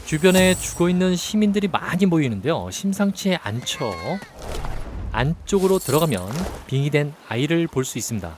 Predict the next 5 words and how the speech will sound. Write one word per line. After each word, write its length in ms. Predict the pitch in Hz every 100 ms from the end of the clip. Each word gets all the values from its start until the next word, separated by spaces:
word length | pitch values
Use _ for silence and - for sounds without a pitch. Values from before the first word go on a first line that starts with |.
| - - - - - - -
예전에는 640 | 131 143 180 180 180 180 180
꼼짝도 760 | - 226 214 254 - - 233 220
안 100 | 107
했었는데요. 560 | 135 123 101 92 90 87 90 - - -
소녀가 280 | 208 240 139